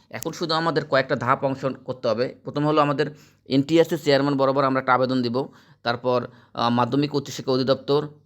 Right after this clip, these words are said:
এবং কারিগরি অধিদপ্তর ও মাদ্রাসা অধিদপ্তর বরাবর আমরা ডিসি স্যার বরাবর একটা, আহ, আহ, ইয়া দিব,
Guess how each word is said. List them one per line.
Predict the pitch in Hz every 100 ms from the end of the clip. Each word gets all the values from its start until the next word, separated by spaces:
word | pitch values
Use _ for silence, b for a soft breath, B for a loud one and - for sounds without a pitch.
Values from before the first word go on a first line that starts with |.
| -
এবং | 117 123
কারিগরি | 127 131 135 139
অধিদপ্তর | 131 135 135 139
ও | 131
মাদ্রাসা | 127 123 123
অধিদপ্তর | 127 123 127 131
বরাবর | 123 123 131
আমরা | 127 123 120
ডিসি | 123 123
স্যার | 127 123
বরাবর | 123 123
একটা, | 120 127 - B B B
আহ, | 117
আহ, | - 113 - - _ b b
ইয়া | 120
দিব, | 120 123 147